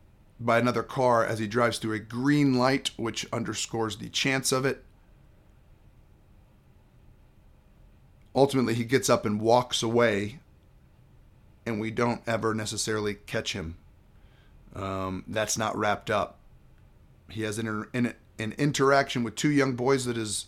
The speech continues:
an extreme reflection of his interaction with three young men, earl-, uh, with, um, Llewellyn's interaction with three young men on the bridge earlier in the film. Very similar. And then he just walks off.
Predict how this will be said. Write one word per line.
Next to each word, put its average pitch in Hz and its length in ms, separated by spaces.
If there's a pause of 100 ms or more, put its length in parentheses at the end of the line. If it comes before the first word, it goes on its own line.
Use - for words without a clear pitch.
an 98 180 (140)
extreme 143 540
reflection 139 480
of 120 140
his 120 140
interaction 117 460
with 107 180 (380)
three 180 380
young 120 280
men, 107 380 (120)
earl-, 139 300
uh, 104 300
with, 107 320
um, 101 400 (140)
Llewellyn's 123 440
interaction 107 440
with 98 80
three 147 260
young 110 260
men 101 200
on 98 100
the 98 60
bridge 113 320
earlier 120 240
in 87 80
the 78 40
film. 90 340 (1900)
Very 117 240
similar. 104 400 (600)
And 104 140
then 101 160
he 104 220
just 104 280
walks 107 320
off. - 320